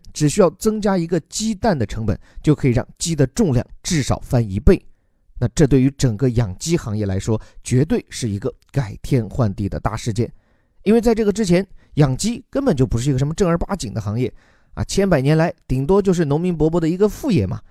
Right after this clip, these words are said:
啊，就是在这个农田边上养群鸡，然后可以收点肉和蛋。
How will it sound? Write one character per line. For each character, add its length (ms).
啊， 100
就 120
是 60
在 240
这 140
个 100
农 160
田 180
边 180
上 140
养 160
群 180
鸡， 260
然 120
后 60
可 120
以 60
收 200
点 160
肉 260
和 160
蛋。 240